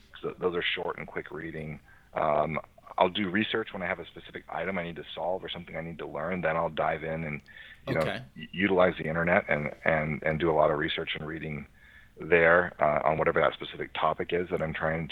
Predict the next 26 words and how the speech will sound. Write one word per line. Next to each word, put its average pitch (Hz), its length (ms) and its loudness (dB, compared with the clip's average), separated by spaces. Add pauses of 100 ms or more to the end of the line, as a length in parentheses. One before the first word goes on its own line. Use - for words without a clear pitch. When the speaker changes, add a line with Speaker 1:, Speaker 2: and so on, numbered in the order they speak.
Speaker 1:
to, 73 340 -4 (120)
you 80 60 -6
know, 73 100 -4
take 78 260 -4
in 78 140 -4
at 73 80 -10
that 69 200 -4
time. 78 380 -2 (540)
Um, 85 480 6
but 85 260 8 (680)
I've 87 320 4 (420)
probably 92 480 2
read 85 300 4 (120)
two 95 120 -8
books 87 320 -2
in 90 60 -6
the 85 60 -4
last 85 280 -2
ten 85 280 -2
years 90 240 2 (220)
Speaker 2:
Interesting. 131 460 -6
Speaker 1:
when 82 80 -4
it - 40 -10
comes 87 180 -2
to - 80 -8
books. 92 280 2